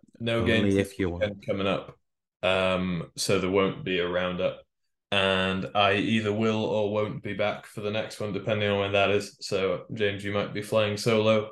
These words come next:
Speaker 1: depending on
Speaker 2: Yes.
Speaker 1: when the next episode is.
Speaker 2: Yeah, next episode will be a bit weird anyway, 'cause there are no games, and also Mark might not be here because
Speaker 1: Yeah.
Speaker 2: he's,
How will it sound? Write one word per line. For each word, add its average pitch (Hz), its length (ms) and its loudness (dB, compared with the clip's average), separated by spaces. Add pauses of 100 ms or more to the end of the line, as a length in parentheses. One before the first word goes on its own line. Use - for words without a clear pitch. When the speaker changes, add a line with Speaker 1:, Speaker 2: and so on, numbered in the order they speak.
(140)
Speaker 1:
depending 110 360 0
on 110 80 -2
Speaker 2:
Yes. 110 100 0
Speaker 1:
when 110 100 -4
the 110 60 -4
next - 180 -6
episode 110 360 0
is. 110 180 -2 (800)
Speaker 2:
Yeah, 147 200 4 (140)
next 120 240 2
episode 92 640 2
will 110 180 4
be 98 160 4
a 90 60 2
bit 95 200 0
weird 90 300 -4
anyway, 87 560 -2
'cause 87 200 0
there 90 180 2
are 85 40 2
no 90 200 -2
games, 87 420 -2
and 92 180 0
also 87 340 -2
Mark 87 300 -2
might 87 200 -2
not 95 260 -6
be 92 180 -2
here 90 240 -4
because 95 320 -4
Speaker 1:
Yeah. 90 100 -4
Speaker 2:
he's, 90 240 -10